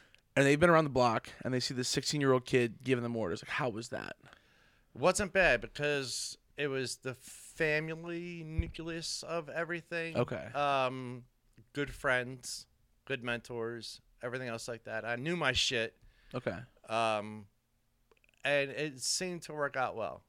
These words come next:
Speaker 1: Okay, good, good.
Speaker 2: So
Speaker 1: That was always one question I always had, 'cause you see a lot with, like, family-owned businesses where they have different cooks, different people working the front, and they, they go, "Oh, here's, here's the kid's son."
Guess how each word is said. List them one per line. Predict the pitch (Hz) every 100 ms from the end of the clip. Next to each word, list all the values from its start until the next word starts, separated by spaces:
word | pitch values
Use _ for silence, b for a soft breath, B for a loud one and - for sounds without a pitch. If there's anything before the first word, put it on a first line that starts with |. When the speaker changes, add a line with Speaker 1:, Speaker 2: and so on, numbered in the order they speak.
| -
Speaker 1:
Okay, | 131 110
good, | 117 - - -
good. | - _ B B B B
Speaker 2:
So | 117
Speaker 1:
That | 127 160
was | 190
always | 202
one | 156 147
question | 139 127 127
I |
always | 117 117 -
had, | 113 -
'cause | 127 117 - _ _ _ _ _ _ _ _ _ - -
you | 151
see | 180
a | 160
lot | 147
with, | 127
like, | 127
family-owned | 127 131 131 131
businesses | 120 120 127 117
where | 113
they | 117
have | 120
different | 117 - -
cooks, | 208 202 -
different | - 143 139 127 120 - 120
people | 123 117
working | 117 131
the | -
front, | - 180 147 131 - B B B B B -
and | 131 127 123 120 113 113 110 - - - -
they, | 127 123
they | 117 131
go, | 123 131
"Oh, | - - - - -
here's, | 135 131 127
here's | - 127 135
the | 127
kid's | - 147 135
son." | - 190 185 147 127